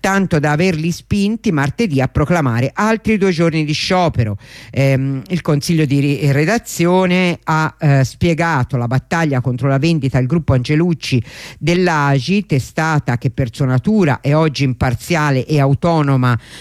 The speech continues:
da condizionamenti politici, è una battaglia per la, eh, stabilità occupazionale dei giornalisti e dei poligrafici, ma ancor di più una battaglia a difesa del ruolo di informazione primaria nelle agenzie,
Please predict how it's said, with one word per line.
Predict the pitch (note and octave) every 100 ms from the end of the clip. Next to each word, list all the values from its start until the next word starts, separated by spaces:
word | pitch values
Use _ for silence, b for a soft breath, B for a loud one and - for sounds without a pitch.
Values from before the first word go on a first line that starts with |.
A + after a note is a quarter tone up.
| B B
da | D#3+ D#3+
condizionamenti | D#3 C#3+ C#3 D#3+ D#3 F#3+ F#3+ D#3
politici, | A3 G3 A#2+ B2 - D3 -
è | G3+ -
una | F3+ E3
battaglia | D3+ E3+ - B2 B2+ C#3+ C#3
per | F3
la, | D#3+ C#3+ -
eh, | D3+ C#3+
stabilità | - E3 D#3+ E3+ D#3+ E3
occupazionale | C3+ - C#3+ E3 - E3+ B2 C3+ A#2
dei | C3+
giornalisti | C#3 E3+ G#3+ F#3+ -
e | C#3
dei | B2 C3
poligrafici, | C3 B2 D3 C#3+ A#2+ C3+ - A3 - B B -
ma | F#3
ancor | G#3 A3+ A#3+
di | A#3+
più | C#3+
una | C#3+
battaglia | F3 F3 B2+ D3
a |
difesa | F#3 - A#2 D#3+
del | F3+
ruolo | D3 C3
di | C3
informazione | D3 F#3 D#3+ F3 C#3 C3
primaria | E3+ E3 A2+ C3 C3+
nelle | C3
agenzie, | C3+ D3+ C#3+ - B2